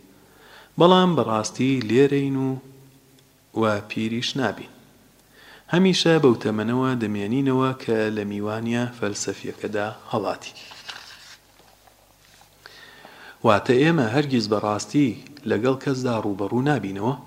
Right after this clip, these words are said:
فەیلسوفی ڕاستەقینە هەرگیز وش-، وشەی هەرگیز ناهێنێتە سەر زمان. کاتژمێر چەندە؟ هەشت. دروستە لەو کاتەیە کە میوانیەکەمان بەجێهێشتووە.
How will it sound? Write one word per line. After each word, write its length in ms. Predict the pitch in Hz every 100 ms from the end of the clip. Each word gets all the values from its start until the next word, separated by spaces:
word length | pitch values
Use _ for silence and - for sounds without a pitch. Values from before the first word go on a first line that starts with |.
| - - - - _ _ _ - - -
فەیلسوفی 640 | - 190 180 - 175 165 156
ڕاستەقینە 640 | 120 110 113 - 107 127 135
هەرگیز 340 | 151 151 143 -
وش-، 360 | 107 - 110
وشەی 560 | 107 104 - 123 135 135 -
هەرگیز 460 | 104 104 107 110 117
ناهێنێتە 540 | 139 135 123 120 110
سەر 220 | - 101
زمان. 300 | 92 127 113 92 - - _ _ -
کاتژمێر 480 | 110 - - 110 120
چەندە؟ 360 | 104 95 95 - _ _ _ _
هەشت. 320 | - 110 - - - _ _ _ _ _ - - - - -
دروستە 400 | 151 202 190 185
لەو 120 | 175
کاتەیە 460 | - 127 117 139 139
کە 140 | 143 113
میوانیەکەمان 840 | 107 104 101 101 101 120 123 123
بەجێهێشتووە. 640 | 101 101 104 131 - -